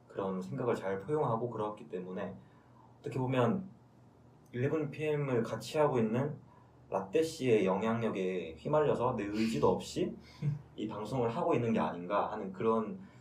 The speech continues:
의혹도 받은 적이 있어요. 근데 제가 저한테 드는 그런 의문을 제가 어떻게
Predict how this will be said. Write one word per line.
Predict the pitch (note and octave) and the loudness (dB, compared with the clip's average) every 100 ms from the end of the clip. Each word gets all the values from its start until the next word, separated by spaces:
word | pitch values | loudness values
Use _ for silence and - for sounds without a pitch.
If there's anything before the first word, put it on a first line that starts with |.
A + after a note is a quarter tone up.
| - - - - - - | -20 -20 -20 -20 -18 -2
의혹도 | A2+ - B2 A2 - | 0 2 0 -2 -4
받은 | - A2 | -4 -4
적이 | G2+ F#2 | -4 -6
있어요. | - - - - | -8 -12 -12 -8
근데 | C#3 | -6
제가 | B2+ A#2 B2 A#2+ G#2+ F#2 - - - - - - - - - - | -4 -2 2 4 4 2 -6 -16 -20 -20 -20 -20 -20 -20 -20 -20
저한테 | - G#2+ A2 A2+ A2+ C#3+ D#3 D#3 | -12 0 6 8 8 4 0 0
드는 | A#2+ A2+ G2+ | 4 2 2
그런 | A2+ G2 | 0 0
의문을 | F#2+ G2+ G#2+ G2 F2+ - | -2 -6 -4 -4 -4 -6
제가 | F#2 E2+ | -8 -6
어떻게 | E2 - - B2+ A#2+ A#2 A#2 - A2+ G2 G2 F2+ | -6 -8 2 4 6 2 -2 -4 -4 -4 -4 -8